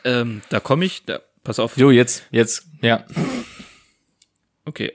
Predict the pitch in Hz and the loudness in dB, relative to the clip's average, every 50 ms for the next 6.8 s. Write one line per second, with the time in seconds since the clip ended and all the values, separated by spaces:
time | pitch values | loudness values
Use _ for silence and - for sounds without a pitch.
0 | _ - 113 110 104 104 104 101 101 101 98 _ _ _ _ _ _ _ _ _ | _ 0 2 2 2 2 0 -2 -4 -6 -8 _ _ _ _ _ _ _ _ _
1 | _ _ _ _ _ _ _ - 117 107 110 113 117 - - 113 104 - - 117 | _ _ _ _ _ _ _ -8 -8 -6 -4 -4 -4 -4 -2 -6 -6 -4 -6 -6
2 | 117 139 190 214 - _ _ - _ _ _ - - 110 107 - - 113 - - | -4 -4 -6 -8 -10 _ _ -20 _ _ _ -10 -6 -6 -6 -2 -2 -2 -2 -2
3 | 120 113 123 - 107 107 101 - 123 139 - 180 160 - 156 165 180 - - - | -6 -6 -6 -4 -4 -4 -4 -4 -4 -4 -4 -6 -6 -6 -8 -8 -6 -8 -8 -6
4 | 107 110 113 113 107 110 - _ - 120 143 - - _ _ - 147 160 - - | -6 -4 -4 -4 -6 -8 -10 _ 0 0 0 0 -2 _ _ 0 0 2 2 0
5 | 120 104 - - - 143 123 - - 147 156 151 110 104 104 101 - _ _ _ | -2 -4 -4 -10 -6 -6 -6 -4 -2 -2 -2 0 0 0 0 -2 -4 _ _ _
6 | _ _ _ _ _ _ - 107 104 107 104 104 101 104 104 | _ _ _ _ _ _ 0 2 2 2 2 0 -2 -4 -4